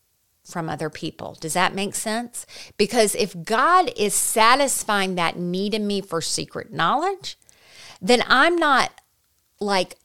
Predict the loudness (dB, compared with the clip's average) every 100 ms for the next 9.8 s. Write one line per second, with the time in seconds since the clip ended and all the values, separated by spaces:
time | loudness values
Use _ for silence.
0 | -8 -2 -2 -4 -6 -2 -2 -2 -4 -4
1 | -2 0 2 0 -2 -6 -6 -8 -12 -10
2 | -8 -10 -10 -16 -12 -8 -6 -6 -6 -12
3 | -16 _ _ _ _ _ _ _ _ _
4 | _ -8 -4 0 2 0 -2 -6 -2 -2
5 | -4 -8 -8 -6 -8 -12 -10 -10 -10 -12
6 | -12 -16 -18 -18 _ _ _ _ _ _
7 | _ -20 -10 -6 -2 0 0 0 -2 -4
8 | -2 2 2 0 -4 -8 -12 _ _ _
9 | _ _ _ -12 -4 -4 -4 -6